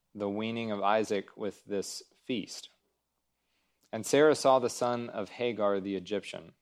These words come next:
that's Ishmael, whom she had borne to Abraham, scoffing. So Sarah sees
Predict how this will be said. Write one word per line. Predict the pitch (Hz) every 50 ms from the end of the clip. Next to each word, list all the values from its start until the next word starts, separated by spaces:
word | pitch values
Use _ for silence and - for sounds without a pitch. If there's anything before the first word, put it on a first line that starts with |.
| _ _ _ _ _ _ -
that's | 95 87 -
Ishmael, | 107 95 - - 90 87 87 85 87 _ _ _ _ _ _ _ _ _ _ _ _ _ _ _ _ _ _ _ _ -
whom | 127 127 120
she | - - 120
had | 113 110 101
borne | 104 107 107 107 107
to | - - - 101
Abraham, | 104 104 95 98 95 95 95 92 92 92 92 - _ _
scoffing. | - - - - - - 110 107 117 120 113 - - - - - - _ _ _ _ _ _ _ _ _ _ _ _ _ _ _ _ _ _ _ _ _ _ _ _ _ _ _ _ _ _ _ _ _ _ _
So | _ - - - 117 107
Sarah | 98 - - - - 143 151 165 160 117 92 90 87 90 104 - _ _ _ _ _ _ _
sees | - - - - - 156 151 117 101 95 92 95 98 - - -